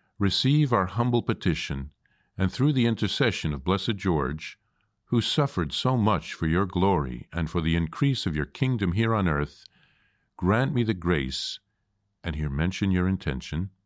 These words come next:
for which I ask you with confidence, promising to live from now on with greater fidelity to your commandments.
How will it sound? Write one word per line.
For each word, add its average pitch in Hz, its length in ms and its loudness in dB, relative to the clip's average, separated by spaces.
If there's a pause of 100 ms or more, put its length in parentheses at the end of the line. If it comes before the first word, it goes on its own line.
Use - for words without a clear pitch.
(2500)
for 135 280 2
which 80 460 0
I 90 240 -2
ask 95 380 -2
you 64 260 -4 (200)
with 90 220 -2
confidence, - 840 -6 (800)
promising 95 600 0
to 87 120 -2
live 104 320 2
from 80 240 0
now 101 240 2
on 69 420 0 (200)
with - 260 -4
greater 113 420 2
fidelity 80 760 0
to - 160 -6
your 85 200 2
commandments. 71 840 -4